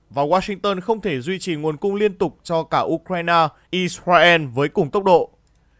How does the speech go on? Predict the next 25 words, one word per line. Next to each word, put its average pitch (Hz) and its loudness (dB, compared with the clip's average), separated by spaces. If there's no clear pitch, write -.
Trong 170 -4
khi 180 -4
đó, 143 6
Tổng 165 -4
Giám 156 0
đốc 233 4
điều 202 2
hành 156 0
của 147 -2
Israel 170 2
Aerospace 165 2
Industries, 165 -2
đơn 196 -6
vị 180 -4
sản 151 -8
xuất 233 -4
tên 214 2
lửa 175 2
đánh 139 -4
chặn, 185 -2
ông 160 -2
Boaz 160 6
Levy 165 0
bổ 139 -4
sung, 170 0